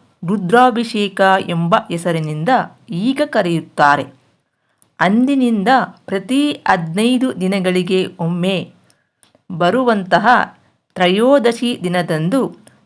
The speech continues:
ಸಾಕ್ಷಾತ್ ದೇವತೆಗಳೇ ಪ್ರದೋಷ ಪೂಜೆಯನ್ನು ಮಾಡುತ್ತಾ ಬಂದರು.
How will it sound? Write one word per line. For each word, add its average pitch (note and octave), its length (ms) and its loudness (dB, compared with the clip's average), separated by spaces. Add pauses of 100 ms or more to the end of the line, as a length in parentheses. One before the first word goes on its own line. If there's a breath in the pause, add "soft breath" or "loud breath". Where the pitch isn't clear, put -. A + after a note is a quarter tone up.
(160)
ಸಾಕ್ಷಾತ್ B3 760 0
ದೇವತೆಗಳೇ E3+ 720 2 (560 soft breath)
ಪ್ರದೋಷ F#3+ 460 0
ಪೂಜೆಯನ್ನು G3 840 -4
ಮಾಡುತ್ತಾ E3+ 960 -2
ಬಂದರು. E3 840 0